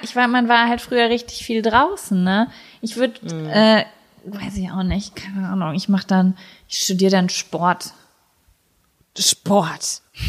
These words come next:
Speaker 2: Was ist los mit dir?
Speaker 1: Ja, ich hab grad gedacht, was studieren so Leute, die so vielleicht abenteuerlustig sind? Vielleicht Sport, dann studiere ich Sport.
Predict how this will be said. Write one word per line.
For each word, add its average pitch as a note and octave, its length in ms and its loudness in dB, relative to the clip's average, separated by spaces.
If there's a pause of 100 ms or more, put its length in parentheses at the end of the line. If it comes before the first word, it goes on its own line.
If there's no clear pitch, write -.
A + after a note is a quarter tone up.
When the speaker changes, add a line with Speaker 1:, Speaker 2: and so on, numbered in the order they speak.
(400)
Speaker 2:
Was A#3+ 280 0
ist A#3 100 4
los A3 260 4
mit F3 240 -4
dir? D3+ 320 -4 (260)
Speaker 1:
Ja, - 120 -2
ich C#4 180 0
hab E4 140 -2
grad B3 240 0
gedacht, A3+ 300 2 (460)
was B3 300 0
studieren A#3+ 500 0
so A3 80 2
Leute, A3 440 2
die G#3 160 -2
so G3 180 -4
vielleicht F#3+ 440 -4
abenteuerlustig F#3 840 0
sind? F3+ 240 2
Vielleicht F#3 420 0
Sport, G3+ 460 0
dann F3 160 -2
studiere F3 320 0
ich G3+ 220 0
Sport. - 240 -8